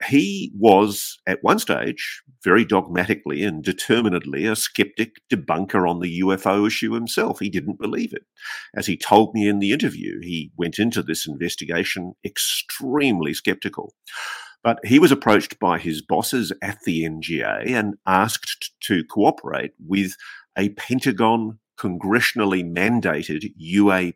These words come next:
P task force, because the Congress has quite rightly started pushing for answers. They've been getting people coming to them with information, making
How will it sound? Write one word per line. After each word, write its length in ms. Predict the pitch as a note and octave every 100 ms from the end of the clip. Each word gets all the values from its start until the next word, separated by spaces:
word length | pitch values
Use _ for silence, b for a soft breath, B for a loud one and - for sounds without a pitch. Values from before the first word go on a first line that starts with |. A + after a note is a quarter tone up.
| -
P 320 | E2+ D#2+ D#2 B B B
task 380 | - F#2 F2 -
force, 400 | - - - - - B B B
because 260 | G#2 A2+ -
the 80 | C#3
Congress 720 | - A3 F#3 F2 - - -
has 140 | E2+
quite 300 | - - -
rightly 340 | F2 E2+ - E2+
started 480 | - F#2+ G2 G2 _
pushing 480 | - - - A#1 D#2+
for 220 | F#2 F2
answers. 500 | G2 G2+ - - - B B B B
They've 180 | F#2 -
been 200 | F2+ F2
getting 260 | E2 E2
people 380 | - F2+ - E2 -
coming 360 | G#2 A#2 G#2
to 100 | -
them 320 | C#2 B1+ C#3 D2
with 180 | G2
information, 840 | F#2+ D#2 - B1+ G#1+ - - B2+ F#2
making 440 | E2 F#2+ - E2+